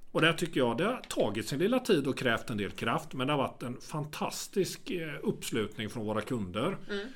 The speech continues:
Speaker 2: mm.
Speaker 1: Att helt plötsligt så kör vi det här digitalt. Vi har kunnat lösa så mycket via våra digitala plattformar.
Speaker 2: Ja.
Speaker 1: Men det har tagit en viss tillvänjning.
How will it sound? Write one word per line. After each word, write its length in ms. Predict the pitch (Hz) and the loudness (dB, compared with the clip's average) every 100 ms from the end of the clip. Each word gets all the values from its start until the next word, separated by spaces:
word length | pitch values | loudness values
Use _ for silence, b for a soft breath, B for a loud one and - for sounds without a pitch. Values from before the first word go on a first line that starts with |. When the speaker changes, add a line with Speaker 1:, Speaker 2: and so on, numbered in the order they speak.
| B B | B B
Speaker 2:
mm. 120 | - | -2
Speaker 1:
Att 180 | 123 - - - - - | 0 -2 -8 -8 -10 -2
helt 180 | 185 175 | 2 4
plötsligt 340 | 156 - 104 | 4 2 -2
så 80 | 120 | -2
kör 240 | 123 104 | 0 0
vi 80 | 104 | 0
det 60 | 104 | -2
här 140 | 95 | -2
digitalt. 680 | 95 95 113 139 190 - - | -4 -6 0 2 2 0 -6
Vi 120 | 151 | -2
har 60 | 147 | 0
kunnat 300 | 147 135 131 | 0 -2 2
lösa 640 | 147 175 147 104 - 117 | 6 8 6 4 0 -4
så 440 | - - 214 120 110 | -4 2 4 4 2
mycket 600 | 127 - - 113 131 151 - 143 | 0 -2 -4 0 0 0 -4 -4
via 420 | 147 139 107 101 | 0 2 2 0
våra 460 | 101 98 98 101 | -2 -2 -2 -2
digitala 540 | 101 107 113 113 90 98 | -4 -4 -4 -4 -4 -4
plattformar. 720 | 123 - - 92 95 147 208 B 202 | -6 -8 -6 -6 -4 -4 -6 B -10
Speaker 2:
Ja. 100 | 208 B B B | -8 B B B
Speaker 1:
Men 400 | - 131 131 131 135 | -2 4 4 4 0
det 140 | 143 143 | 0 2
har 300 | 131 127 151 - - - - | 4 0 -4 -12 -16 -16 -2
tagit 380 | 269 - 120 214 | 2 2 0 0
en 80 | 143 | 0
viss 160 | 104 | 0
tillvänjning. 680 | - 120 98 85 101 190 | 0 0 0 -4 -2 -2